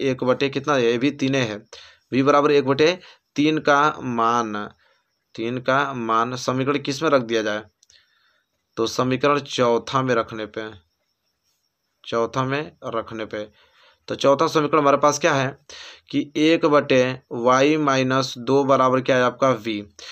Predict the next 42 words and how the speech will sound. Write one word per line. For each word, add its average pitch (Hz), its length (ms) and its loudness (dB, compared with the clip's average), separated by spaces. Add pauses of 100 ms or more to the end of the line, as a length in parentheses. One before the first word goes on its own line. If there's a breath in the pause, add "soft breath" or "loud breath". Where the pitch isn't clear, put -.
(240 loud breath)
तो 123 100 0
हो 127 80 4
जाएगा 131 260 4 (100)
एक 151 240 2
बटे 123 340 2 (160)
वाई 127 380 2
माइनस 127 320 0
दो 131 200 2
बराबर 131 320 4
वी 123 160 -2
का 143 100 0
वैल्यू 135 140 0
कितना 135 240 -2
है, 117 100 0
एक 123 240 -6
बटे 123 280 -2
तीन। 120 300 -8 (420 loud breath)
तो 117 60 -6
यहाँ 113 120 0
से 127 100 -10
निकल 131 200 0
जाए 135 100 6
वाई 135 180 4
माइनस 139 180 2
दो 135 140 0
को 135 80 0
गुणा 131 140 2
एक 127 80 2
में 131 100 -6
करेंगे 127 220 0
तो 127 100 -6
वाई 123 180 2
माइनस 123 300 -2
दो 135 240 -4
बराबर 120 400 0
तीन 123 220 -6
गुणा 123 160 0
एक 120 80 0
में 123 120 -6
करेंगे 120 220 -4
तो 117 120 -8
तीन, 110 260 -10